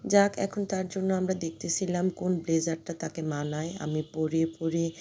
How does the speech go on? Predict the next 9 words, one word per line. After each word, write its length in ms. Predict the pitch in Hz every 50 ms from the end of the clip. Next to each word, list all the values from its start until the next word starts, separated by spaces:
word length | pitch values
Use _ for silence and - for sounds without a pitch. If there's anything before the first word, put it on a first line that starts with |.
| - - - - - - _ - -
দেখতেছিলাম 800 | 160 160 165 - - 165 160 - - 175 156 160 165 165 170 185
কোন 280 | 185 - 175 165 165
কালারটা 600 | 160 - 156 151 147 151 147 147 - - 160 160
তার 280 | 156 - 160 156 151 151
গায়ে 420 | 151 147 147 147 151 151 151 - - _ _ _ - _ _ _ _ - - 170
ভালো 320 | 156 151 156 143 147 156
দেখা 320 | 151 165 147 147 - 175 156
যায়। 320 | 147 156 147 147 160 180 - - - - _ - - - - - - - - - - - - -
আর 140 | - 160 151